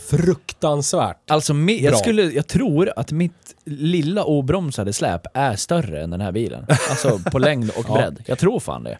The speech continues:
Speaker 3: Jag har kört den här bilen med ett släp som var större och bredare, alltså
Speaker 2: Ja, det är
Speaker 3: längre och bredare.
Speaker 2: ja.
Speaker 3: Med s-, säng och, ja, ett flyttlass helt enkelt. Det var ju jätte-, jätteroligt. Men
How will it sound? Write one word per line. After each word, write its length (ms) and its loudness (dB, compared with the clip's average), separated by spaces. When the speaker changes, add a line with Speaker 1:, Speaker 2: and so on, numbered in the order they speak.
Speaker 3:
Jag 200 2
har 140 2
kört 380 2
den 120 -2
här 80 0
bilen 420 -2
med 140 -4
ett 120 -8
släp 440 -4
som 160 -8
var 240 0
större 440 -2
och 120 -8
bredare, 400 -8
alltså 240 -4
Speaker 2:
Ja, 40 -2
det 60 -2
är 0 -
Speaker 3:
längre 260 0
och 80 -4
bredare. 380 -2
Speaker 2:
ja. 80 -10
Speaker 3:
Med 360 0
s-, 200 -10
säng 520 -2
och, 120 -6
ja, 220 2
ett 120 -10
flyttlass 520 -2
helt 200 -10
enkelt. 320 -8
Det 180 2
var 180 6
ju 260 4
jätte-, 800 -4
jätteroligt. 880 -2
Men 260 -4